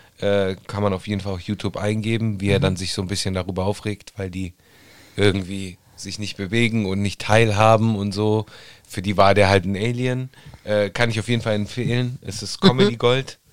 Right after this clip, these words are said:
Speaker 1: Sollte man sich mal reinziehen. Ich suche jetzt grad auch so eine Liste nebenbei, ähm, wo man sieht, wer alles so teilgenommen hat.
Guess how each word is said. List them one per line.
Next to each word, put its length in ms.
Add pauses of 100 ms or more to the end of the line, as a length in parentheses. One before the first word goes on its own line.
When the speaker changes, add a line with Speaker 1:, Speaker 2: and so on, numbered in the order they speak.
(500)
Speaker 1:
Sollte 240
man 140
sich 140
mal 120
reinziehen. 460
Ich 120
suche 280
jetzt 160
grad 200
auch 300
so 140
eine 140
Liste 340
nebenbei, 640 (600)
ähm, 540
wo 140
man 200
sieht, 280
wer 200
alles 280
so 100
teilgenommen 840
hat. 360